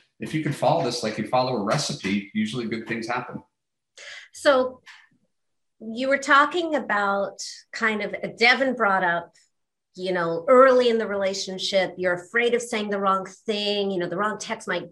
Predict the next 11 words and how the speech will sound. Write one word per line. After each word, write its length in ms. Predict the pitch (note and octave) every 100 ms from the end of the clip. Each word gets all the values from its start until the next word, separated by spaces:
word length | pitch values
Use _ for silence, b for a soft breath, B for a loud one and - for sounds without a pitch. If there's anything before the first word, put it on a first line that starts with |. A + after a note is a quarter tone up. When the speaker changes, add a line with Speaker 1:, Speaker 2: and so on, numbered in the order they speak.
| _
Speaker 2:
blow 340 | A3 G#3+ G3+ G3
it, 100 | F#3
all 140 | F#3+
that 180 | F#3 F#3+
kind 220 | G#3 F#3+
of 80 | F#3
stuff. 360 | - F#3+ F3+ F3+ B B B B B -
And 180 | A3+ A#3
then 540 | B3 B3 B3+ B3+ B3+ _ _
you 560 | A3 A3+ A#3+ A#3 A#3 A#3 _ _ _ _ -
talk 400 | - A#3+ A3+ -